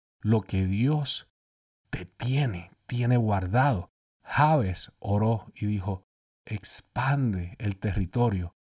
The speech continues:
expande mi cabaña, quiero agrandar mi territorio". ¿Cuántos quieren a-, agrandar ese territorio? Nosotros tenemos que aprender a pedir con fe, con fe de que Dios va a suplir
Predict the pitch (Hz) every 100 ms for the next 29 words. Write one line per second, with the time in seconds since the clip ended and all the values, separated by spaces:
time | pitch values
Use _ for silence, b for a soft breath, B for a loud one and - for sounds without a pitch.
0 | _ - 104 - - - 135 165 165 139
1 | 120 101 104 104 117 107 90 b b -
2 | 147 165 165 143 127 107 104 117 139 120
3 | _ _ _ 117 120 113 98 - 127 110
4 | 104 90 120 117 95 85 175 214 - -
5 | 175 202 147 113 - 117 110 104 101 110
6 | 139 - _ _ - 117 139 139 131 117
7 | 143 120 113 - 113 156 - 120 139 143
8 | 131 120 110 107 120 131 - _ _ -
9 | 110 101 98 113 120 123 110 98 - -
10 | 104 95 _ _ _ _ - 127 113 104
11 | - 127 120 113 - 104 110 135 156 170
12 | 165 - - _ 113 101 110 117 123 -
13 | 110 101 - 87 - 104 107